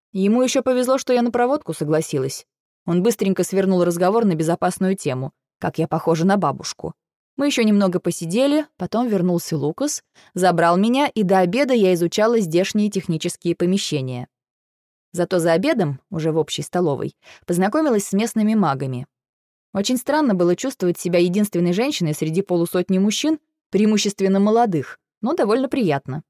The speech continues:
Я была в центре внимания. Я люблю быть в центре внимания. После обеда Лукас всё-таки показал мне дорогу в архив. Мало ли, вдруг он поможет мне с проводкой.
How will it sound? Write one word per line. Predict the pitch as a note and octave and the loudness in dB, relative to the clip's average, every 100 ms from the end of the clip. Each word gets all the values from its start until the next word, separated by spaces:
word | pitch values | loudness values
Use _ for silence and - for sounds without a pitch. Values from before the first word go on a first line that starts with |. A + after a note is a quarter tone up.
| _ _ | _ _
Я | D#3+ E3 | -2 2
была | D#3+ | 2
в | D#3 | 0
центре | - E3 D#3+ | -2 -2 -2
внимания. | D#3+ D#3 C#3+ C3 C3 D3+ - - - _ | -2 0 -2 -4 -6 -8 -14 -20 -20 _
Я | D#4 | 2
люблю | F#4+ C#4+ F3 | 4 4 2
быть | D3+ | 0
в | - | -4
центре | - D#3 D3 | -2 -2 -2
внимания. | D#3 F3 D#3+ C3+ C3+ C#3 - _ _ _ _ _ _ _ _ _ | 0 2 2 0 -2 -4 -8 _ _ _ _ _ _ _ _ _
После | D#3+ - E3 | -6 -2 0
обеда | G3+ D#4 G3+ | 2 2 2
Лукас | G3+ C4 G3 | 0 0 -4
всё-таки | - G3+ G3 G3+ G3 | -4 -4 -4 -6 -6
показал | F#3+ G3 G3+ E3+ C#3 | -4 -2 0 0 0
мне | C#3+ | 0
дорогу | D3 D3+ D3 C#3+ | 0 0 0 0
в | C#3 | -2
архив. | E3+ - C3+ - _ _ _ _ _ | -2 -4 -8 -8 _ _ _ _ _
Мало | G3 C4 | 0 2
ли, | F#3 | 2
вдруг | D3+ D#3+ C4+ | 2 0 0
он | G3 | -2
поможет | D#3+ D3+ C#3 C#3+ | 0 0 -2 -4
мне | D3+ | -6
с | - | -2
проводкой. | E3+ E3+ A#2 - A#2 | 0 2 0 -4 -12